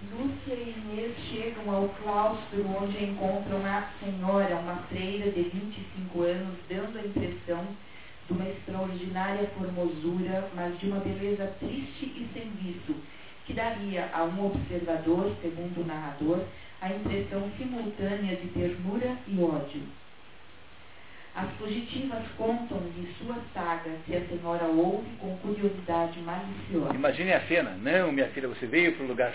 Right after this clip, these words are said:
Speaker 2: certo."
Speaker 1: <laughs>
Speaker 2: Né? "Ainda bem que você veio pra cá", entendeu?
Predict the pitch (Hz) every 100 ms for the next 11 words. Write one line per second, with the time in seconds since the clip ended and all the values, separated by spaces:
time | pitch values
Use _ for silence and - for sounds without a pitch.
0 | - 127 143 113 - - - 214 226 -
1 | - 226 226 - - - - - - -
2 | - - 127 156 156 143 156 120 165 185
3 | - 123 123 127 120 139 - 101 98 139
4 | 156 127 104 - 120 135 143